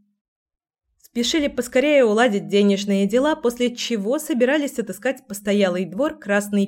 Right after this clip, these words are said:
петух», принадлежавший папиному старому знакомому. Там думали остановиться на эти два дня, потому что казармы Джулиана, где он проживал во время учёбы, закрылись до осени.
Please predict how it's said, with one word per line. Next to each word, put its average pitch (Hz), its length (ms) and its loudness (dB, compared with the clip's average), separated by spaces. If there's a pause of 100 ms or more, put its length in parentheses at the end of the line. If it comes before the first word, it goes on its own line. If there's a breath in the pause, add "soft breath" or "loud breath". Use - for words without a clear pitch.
петух», 202 500 -10 (460)
принадлежавший 202 1080 2
папиному 202 500 -2
старому 190 460 -2
знакомому. 175 720 -6 (1300)
Там 240 280 2
думали 240 300 4
остановиться 220 760 -2
на 196 80 0
эти 202 240 0
два 202 200 0
дня, 277 240 0
потому 220 300 -2
что 226 240 -6
казармы 202 560 0
Джулиана, 180 800 -4
где 202 260 -2
он 208 220 0
проживал 202 500 0
во 190 100 0
время 196 280 -2
учёбы, 160 600 -10 (460)
закрылись 233 540 0
до 202 200 0
осени. 170 760 -8